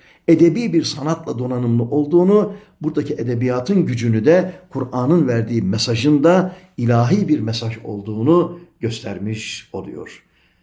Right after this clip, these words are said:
Elbette ki bu edebi kurallar neticesinde amenna ve saddakna, sadakallahul azim. Allah doğru söyledi.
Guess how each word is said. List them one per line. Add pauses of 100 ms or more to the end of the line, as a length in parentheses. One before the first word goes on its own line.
(1200)
Elbette
ki
bu
edebi
kurallar
neticesinde (840)
amenna
ve
saddakna,
sadakallahul
azim. (480)
Allah (100)
doğru
söyledi.